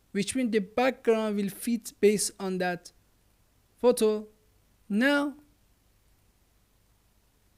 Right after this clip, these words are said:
double click on it. You can write your text. As you see, I write Google. Now, click on save and close.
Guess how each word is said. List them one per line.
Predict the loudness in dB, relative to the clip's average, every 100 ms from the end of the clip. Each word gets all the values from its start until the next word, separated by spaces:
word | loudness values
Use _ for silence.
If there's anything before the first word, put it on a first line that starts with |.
| _
double | 4 6 6
click | 2 0 2
on | 0 0
it. | -2 -6 -12 _ _ _ _ _ _
You | -6
can | 2 2 4
write | 6 6 4 -2
your | 0 6 8 8 4 -4 _ _ _ _ _ _ _ _ -8
text. | 6 8 8 -2 -6 -10 _ -20 -20 -20 -20 -20 -20 -20 _ _ _ _ _
As | -10 -10
you | -8
see, | -6 -2 -2 -2 -8
I | -10 -10 -10
write | -4 -2 -2 -6 _ _ _
Google. | 2 4 2 -4 -14 _ _ _ _ _ _ _
Now, | 2 2 2 -2 -16 _ _ _ _ _
click | -4 0 0
on | -2 -4 -16 -20 _ _ _ _ _ _ _ _ _ _ _ _ _ _ _ _
save | -2 6 6 6
and | 0 -2
close. | 2 4 4 2 -6